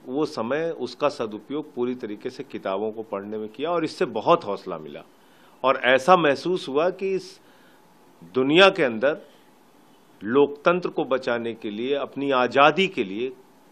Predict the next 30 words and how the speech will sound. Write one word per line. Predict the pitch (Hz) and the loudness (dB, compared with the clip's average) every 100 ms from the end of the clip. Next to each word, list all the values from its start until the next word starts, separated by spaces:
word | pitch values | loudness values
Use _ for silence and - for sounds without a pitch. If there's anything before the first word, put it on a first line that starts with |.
| _ _ | _ _
एक | 185 208 185 | 8 8 4
नहीं, | 175 185 139 | 2 2 0
लाखों | 92 107 151 170 - 202 | -6 4 6 6 4 0
लोगों | 160 143 147 | 0 -2 -2
ने | 139 | -4
अपनी | - 120 | -6 -10
कुर्बानियां | 110 95 90 85 82 76 | -8 -8 -8 -8 -10 -12
दी | 73 | -16
हैं, | 69 _ _ _ _ _ _ _ _ _ _ _ - - _ _ _ 95 | -18 _ _ _ _ _ _ _ _ _ _ _ -20 -20 _ _ _ 0
यातनाएं | 120 147 151 170 170 156 | 8 8 8 2 4 0
सही | 113 92 78 | -4 -10 -12
हैं, | 71 - _ _ _ _ - | -18 -20 _ _ _ _ -2
फांसी | 143 143 147 | 2 2 2
के | 156 151 | -4 -6
फंदे | - 180 180 170 | 0 2 2 0
को | 139 | -4
चूमा | 110 90 80 | -10 -12 -12
है। | 65 - _ _ _ _ _ _ _ - | -14 -20 _ _ _ _ _ _ _ -2
तो | 185 | -2
जो | 143 139 180 | 2 8 10
भी | 196 233 170 98 - _ _ _ _ _ _ _ _ _ - | 10 6 4 0 -10 _ _ _ _ _ _ _ _ _ 4
कभी | 160 190 | 6 6
भी | 220 220 | 4 4
लोकतंत्र | 185 180 - 180 170 | 4 2 0 0 0
को | 160 160 | -6 -4
बचाने | 135 135 131 151 | -2 0 -2 -2
के | 160 | -4
लिए | 165 165 | -4 -2
काम | 160 160 160 | -2 -2 -2
करेगा, | 156 160 160 160 | -6 -6 -8 -12